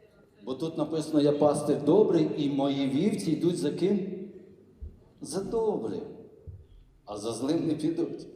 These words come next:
То я вам просто бажаю, щоб ви були добрі. О,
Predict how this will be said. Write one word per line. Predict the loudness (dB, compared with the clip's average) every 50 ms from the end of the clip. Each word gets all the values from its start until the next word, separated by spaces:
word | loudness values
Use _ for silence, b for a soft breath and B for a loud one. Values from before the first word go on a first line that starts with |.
| -20 B B B B B -16 _
То | -8
я | -6 -4
вам | -4 -4 -4
просто | -4 -6 -6 -6 -8 -8
бажаю, | -8 -6 -6 -4 -4 -4 -6
щоб | -6 -8 -8
ви | -8 -8
були | -6 -4 -4 -4 -4
добрі. | -4 -4 -4 -4 -4 -6 -10 -12 -14 -16 -18 -20 -20 -20 -20 _ _ _ -20 -20 -20 -20 _ _ -20 -20 -20 -20 -20 _ _ -20 _ _ _ _ _ -14
О, | -12 -10 -10